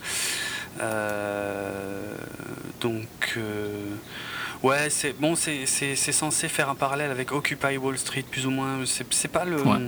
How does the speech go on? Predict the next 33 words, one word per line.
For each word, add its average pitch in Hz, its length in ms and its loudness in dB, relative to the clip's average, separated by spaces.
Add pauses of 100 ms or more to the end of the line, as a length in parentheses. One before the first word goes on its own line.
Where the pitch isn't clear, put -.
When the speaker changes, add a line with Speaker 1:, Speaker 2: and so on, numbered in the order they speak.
(100)
Speaker 2:
c'est, 135 260 8
c'est 143 140 8
pas 135 180 8
le 123 400 8
plus - 140 4
réussi, 113 380 6
hein. 208 120 4
Speaker 1:
Non, 156 240 4 (260)
c'est 165 300 4
en, 160 220 4
mais 175 140 4
en 165 120 4
gros, 165 160 0
les 180 100 2
Sentinelles 160 720 2
attaquent, 147 440 0
euh, 123 300 2
une, 120 640 2
une 123 160 2
protestation - 640 0
pacifique 139 460 0
des 131 100 2
mutants 139 380 0
et 120 80 0
en 113 120 0
tuent 131 320 -2
un 107 100 -2
paquet, 131 360 0
euh, 101 240 -2
dans, 107 340 0
dans 113 180 0
le 110 60 -2
tas, 127 260 2